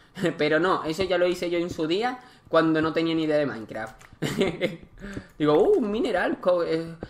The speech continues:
tarda mucho en picarse, quizás es porque es muy bueno". Pues toma, lo pico y no me da nada. Y lo mejor es que digo, "Uh, habrá sido un error, voy a picar el otro".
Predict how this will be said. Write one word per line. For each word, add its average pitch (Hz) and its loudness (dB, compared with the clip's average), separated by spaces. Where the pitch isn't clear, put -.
tarda 202 2
mucho 247 -2
en 240 -2
picarse, 196 -4
quizás 156 -6
es 226 -16
porque 214 -6
es 170 -10
muy 180 -4
bueno". 156 -2
Pues 131 -2
toma, 127 2
lo 135 4
pico 196 2
y 196 4
no 185 0
me 170 0
da 160 2
nada. 131 -2
Y 127 -4
lo 139 4
mejor 143 2
es - -2
que 175 -6
digo, 127 -4
"Uh, 202 -2
habrá 135 -2
sido 185 -2
un 147 0
error, 139 -2
voy 147 0
a 190 -2
picar 196 -2
el 151 0
otro". 117 -2